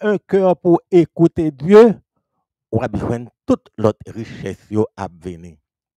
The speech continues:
En effet, parce que Salomon a un cœur qui écoute Dieu, parce que Salomon est un sage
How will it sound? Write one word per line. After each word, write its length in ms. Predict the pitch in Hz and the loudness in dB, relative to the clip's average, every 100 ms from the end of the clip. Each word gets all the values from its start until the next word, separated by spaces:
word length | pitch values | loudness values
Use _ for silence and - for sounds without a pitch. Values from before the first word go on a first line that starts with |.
| _ _ _ _ _ _ _ _ _ _ _ _ | _ _ _ _ _ _ _ _ _ _ _ _
En 180 | 101 104 | -8 -6
effet, 640 | 101 - 107 123 123 117 101 _ _ _ _ _ _ | -8 -8 -6 -6 -6 -12 -18 _ _ _ _ _ _
parce 500 | 139 139 - _ 170 170 | 0 0 -2 _ -8 -6
que 220 | - 254 254 | -2 0 -2
Salomon 880 | - 277 269 262 262 233 185 185 - - | -6 -4 -2 2 0 0 -2 -2 -2 -6
a 240 | 170 151 - | -10 -8 -2
un 200 | 175 165 _ | -2 -2 _
cœur 300 | 135 127 120 | -2 -2 -2
qui 240 | - 117 - | -8 -12 -10
écoute 560 | 107 101 - 87 92 95 | -8 -8 -8 -8 -8 -8
Dieu, 340 | 127 185 262 - _ _ _ _ _ _ _ | 4 6 6 2 _ _ _ _ _ _ _
parce 440 | 156 - - 196 196 | -4 -4 -2 -2 0
que 160 | 240 262 | -2 -4
Salomon 880 | - 285 277 269 269 220 190 180 - - | -8 -6 -2 0 0 -2 0 0 -2 -4
est 340 | 123 117 - | -4 -4 -2
un 140 | 107 92 - | -2 -4 -8
sage 720 | 180 233 247 240 233 190 202 | -6 -4 -4 -8 -8 -8 -8